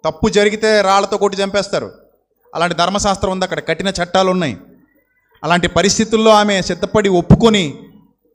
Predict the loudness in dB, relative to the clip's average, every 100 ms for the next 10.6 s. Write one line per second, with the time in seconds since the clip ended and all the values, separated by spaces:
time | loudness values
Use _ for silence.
0 | _ 0 4 4 2 0 2 2 2 2
1 | 2 0 0 0 -2 -8 -20 _ _ _
2 | _ _ _ _ _ _ _ _ _ _
3 | _ _ -10 -4 -2 -2 -4 -8 -14 -10
4 | -4 0 0 0 -4 -4 -4 -4 -2 -2
5 | -2 -4 -6 -6 -6 -4 -4 -4 -2 -2
6 | -4 -4 -4 -4 -4 -6 -8 -12 _ _
7 | _ _ _ _ -12 -4 -4 -2 0 0
8 | 2 2 2 -2 -6 -14 -20 -20 _ _
9 | _ _ _ -6 -4 -2 -4 -4 0 0
10 | 0 0 0 -2 -6